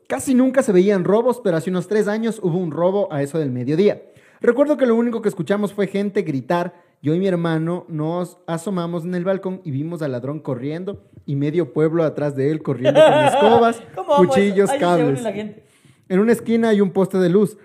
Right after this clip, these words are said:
Speaker 1: Las personas lo amarraron a ese poste y lo empezaron a golpear y a insultar. Le decían que lo iban a quemar. Todo heavy. Luego la policía vino a calmar la situación y lo llevaron. En la otra esquina estaba el otro ladrón amarrado a sí mismo. Eh, como la purga, ¿sabes?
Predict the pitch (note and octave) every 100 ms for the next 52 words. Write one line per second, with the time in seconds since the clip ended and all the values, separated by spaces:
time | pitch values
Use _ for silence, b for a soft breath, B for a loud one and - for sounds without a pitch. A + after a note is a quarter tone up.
0 | b D#3+ - D3 E3+ F#3 G3 F3 C#3+ C#3+
1 | E3+ F3+ F3 F3 E3+ F3 G3 A#3+ A3+ -
2 | - D3+ C3+ B2+ D3+ F3+ E3+ C3+ B2 E3
3 | G3+ F#3 C3+ B2+ A2 A#2+ - b b D3
4 | D3 F3+ F3 D#3 D3+ E3 C3 - A2+ A#2+
5 | A#2 b - G3+ G#3 - G3 C#3 - -
6 | - F3 F#3+ F3+ E3 D3 F#3 F3 F3+ E3
7 | D#3 F3 E3+ D3+ D#3 A3 C4 - B D#3
8 | D3+ B2+ B2 C#3+ C3+ A2 C#3+ C#3+ E3 F#3
9 | D#3+ F3+ G3+ G#3 C#3 - E3 D#3+ C3+ C#3
10 | D#3 D3+ C#3+ D#3+ C#3+ C3 A#2 C3+ D3 D#3
11 | C#3+ - G3+ G#3+ F#3+ E3 - b b b
12 | b b b _ _ - E3 C#3+ D#3+ D#3+
13 | D#3 C3 E3 D#3 C#3+ C#3